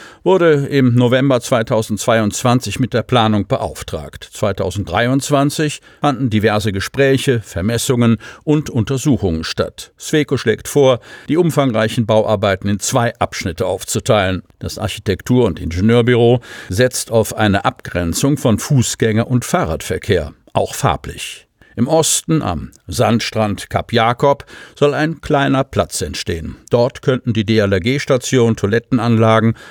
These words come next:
und diverse Sitz- und Liegemöglichkeiten untergebracht werden. Als Filetstück bezeichnen die Planer das sogenannte Elbpanorama, eine Erlebnistreppe, die zum Verweilen einlädt und gleichzeitig den Zugang zum Wattenmeer ermöglicht.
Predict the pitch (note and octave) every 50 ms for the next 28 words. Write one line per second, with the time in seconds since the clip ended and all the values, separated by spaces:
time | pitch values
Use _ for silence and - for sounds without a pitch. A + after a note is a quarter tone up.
0 | - - - G#3 G3+ E3+ - - - A2 F#2+ D#2+ G#2 A#2 A#2+ B2 B2 A#2+ - A#2
1 | - - A2+ - - - - - G#2+ G2+ F2 G2+ A2+ A2+ G2+ A2 G2+ F#2+ F2+ F2+
2 | - - D2+ - - - G2+ F#2 F2+ - - F#2+ G2 G2 E2 G2+ F#2+ F#2 E2 F#2+
3 | F#2 F2+ F2 - - A2 G2 F2+ F2+ D#2+ E2 D#2 D2 - _ _ - - - -
4 | - - _ - G#2 - - - - A#2 A#2 A2 C3+ E3 E3+ - - - F2 G#2
5 | B2 - - _ - - - - B2+ A2 A2+ - - A#2 G#2 G2+ G2 - - -
6 | C3 B2 B2 B2 A#2 A2+ A2+ - - - - - - - - G#3 G3 D#3 D#3+ D3
7 | C3+ C3+ C3 B2+ - D3 - _ C#3 C#3+ D3 C#3+ - - - - - F#2+ E2+ D#2
8 | D#2 D#2 D2+ D#2 E2 E2 F2 E2 E2 - - _ _ B2+ C#3+ D3 D3 C#3 C#3 C#3
9 | - _ - C#3+ C3 C3+ D#3+ D#3+ - C#3 A2+ - - - C#3+ C3 A#2+ - B2+ A#2+
10 | G#2+ - - - - _ _ - B2 - - C3 B2 - B2 A2+ G2+ B2 B2 B2+
11 | B2+ B2+ C3 - - A2+ A2 A2 G#2+ G2+ G#2 G#2 G#2 - D3 D#3+ C3+ - G#2 A2+
12 | C#3 F3 D3 - - - B2+ F2 E2+ - - - C#3 D3+ - - C#3+ C3+ - -
13 | - C#3+ A#2+ A#2+ G#2+ F2 F2 - - - C#3 B2 A2 G2+ - - - F#2+ G2 F#2+
14 | F#2 E2+ F2 F#2+ G2 G2 G2 F#2+ - - F#2 - - - - - -